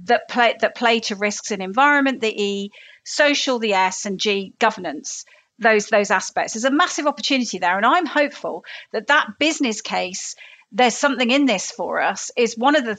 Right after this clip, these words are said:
of the, the things that finally makes my sector, I care passionately about it, um,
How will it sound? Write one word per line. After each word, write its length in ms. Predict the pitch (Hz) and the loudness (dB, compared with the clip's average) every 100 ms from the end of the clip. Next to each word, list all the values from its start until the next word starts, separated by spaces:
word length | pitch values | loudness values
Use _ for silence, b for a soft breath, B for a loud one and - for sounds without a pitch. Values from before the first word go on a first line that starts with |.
| _ | _
of 200 | 208 190 - | -2 -2 -2
the, 260 | 185 180 - | -4 -4 -6
the 100 | 190 | -8
things 340 | - 180 180 | -4 -6 -4
that 140 | - - _ _ | -4 -4 _ _
finally 380 | - 285 294 208 | 0 2 2 0
makes 320 | 202 196 - | -2 -2 -2
my 160 | 226 208 | 0 0
sector, 460 | - 254 - - | 0 -2 -2 -2
I 180 | 175 180 | 0 0
care 220 | - 370 | 0 -2
passionately 500 | - 370 381 202 - | 0 -2 0 -4 -4
about 380 | 185 285 226 - | -2 2 0 0
it, 260 | 180 262 320 B B B B - | -2 -2 -2 B B B B 2
um, 460 | 240 240 240 240 | 4 4 0 -4